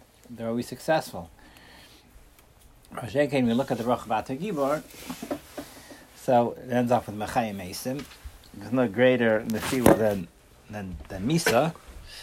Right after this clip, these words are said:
right? So talk about, so there is a gvura to Mechayim Eisim, but hey,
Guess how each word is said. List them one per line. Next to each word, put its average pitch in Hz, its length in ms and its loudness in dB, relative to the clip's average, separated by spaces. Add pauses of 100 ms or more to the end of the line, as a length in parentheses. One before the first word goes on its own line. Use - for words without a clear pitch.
(460)
right? 143 200 0
So 117 120 -4
talk 135 200 0
about, 113 320 4
so 104 200 -6
there 107 180 -2
is 147 160 2
a 92 60 2
gvura 123 400 6
to 110 380 6
Mechayim 139 440 6
Eisim, 101 380 0
but 117 120 2
hey, 131 280 4